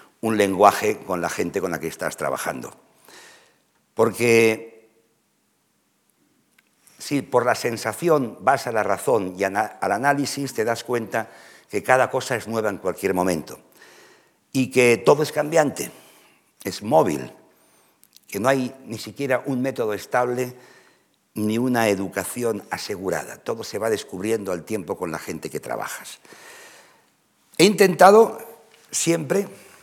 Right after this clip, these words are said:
por un lado, actuar, porque me gusta, dirigir, porque también me gusta,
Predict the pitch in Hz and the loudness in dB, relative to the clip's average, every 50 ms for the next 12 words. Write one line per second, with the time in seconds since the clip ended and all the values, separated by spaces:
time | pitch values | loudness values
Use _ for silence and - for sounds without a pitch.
0 | - _ _ _ - - - _ _ _ _ _ _ _ _ - - 117 131 139 | -20 _ _ _ -20 -20 -20 _ _ _ _ _ _ _ _ -6 -4 -4 -2 0
1 | 139 135 131 135 151 170 170 - - - - - - _ _ _ _ _ _ _ | 4 4 6 6 6 4 2 -2 -6 -16 -20 -20 -20 _ _ _ _ _ _ _
2 | _ - 196 - - - 123 139 165 202 214 190 - - - - - - - 90 | _ -10 -10 -8 0 6 8 8 8 8 6 0 -8 -14 -18 -20 -16 -14 -12 -10
3 | 85 98 95 95 92 127 135 - - 190 202 208 175 - - - _ _ _ _ | -8 -4 -2 -2 -2 -2 -2 -4 -6 -6 -8 -8 -10 -16 -20 -20 _ _ _ _
4 | _ _ _ _ _ _ _ _ _ - - 110 104 101 - - 131 196 254 - | _ _ _ _ _ _ _ _ _ -10 -8 -6 -6 -6 -4 -2 -4 -4 -4 -6
5 | - - 101 98 - 92 92 95 95 95 92 85 82 85 104 107 - - 165 208 | -8 -8 -6 -4 -4 -4 -2 -2 -2 -2 -2 -4 -6 -6 -8 -8 -8 -8 -10 -10